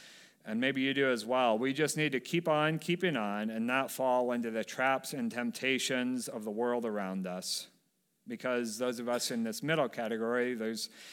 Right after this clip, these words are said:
and there's traps and temptations for every age, but we can often fall aside into pursuing money, wealth, career, power, popularity, influence, instead of pursuing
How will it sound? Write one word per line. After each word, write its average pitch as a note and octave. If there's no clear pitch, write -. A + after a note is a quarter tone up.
and F3
there's F#3+
traps F3
and D#3
temptations C3
for C3
every A#2
age, G2+
but G#2+
we C3
can C3
often B2+
fall B2
aside A#2+
into A2+
pursuing A#2+
money, B2
wealth, A2+
career, A#2
power, A#2
popularity, A2+
influence, B2
instead C#3
of A2+
pursuing A#2